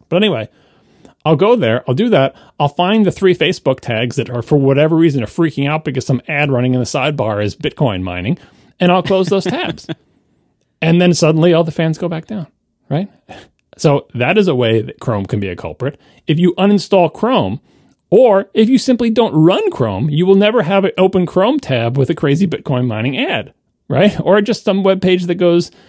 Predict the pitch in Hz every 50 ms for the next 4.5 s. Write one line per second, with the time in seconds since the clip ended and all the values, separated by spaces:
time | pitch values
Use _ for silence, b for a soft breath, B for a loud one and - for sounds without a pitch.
0 | b b - 143 151 185 226 - - 160 143 - 156 147 139 135 - - 147 147
1 | 147 147 147 131 131 139 139 135 135 135 135 - - 123 117 147 151 196 277 262
2 | 185 127 104 107 117 113 107 104 107 98 87 92 90 - - - - 156 170 170
3 | 165 - - 170 165 165 165 165 - 156 147 - 120 95 87 90 92 - 98 87
4 | - - - - _ - 113 113 127 b